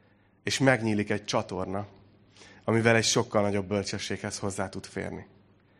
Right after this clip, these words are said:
És erről beszél itt, hogy a lélek, a lélek adja. És hadd beszéljek egy kicsit a Szent Lélekről, mert ezt itt látnotok kell, hogy, hogy a Szent Lélek az maga Isten,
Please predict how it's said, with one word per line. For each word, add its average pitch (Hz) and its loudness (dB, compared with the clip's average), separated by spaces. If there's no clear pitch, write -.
És - 0
erről 151 4
beszél 120 2
itt, 110 0
hogy 110 0
a 113 4
lélek, 120 0
a 117 -2
lélek 113 2
adja. 101 -4
És - 0
hadd 185 6
beszéljek 156 4
egy 107 -4
kicsit 120 -6
a 107 -2
Szent 104 0
Lélekről, 101 -2
mert 110 0
ezt 113 -6
itt 139 -8
látnotok 156 -2
kell, 104 -6
hogy, 107 -2
hogy 135 4
a 143 8
Szent 196 4
Lélek 131 4
az 120 0
maga 123 4
Isten, 104 -2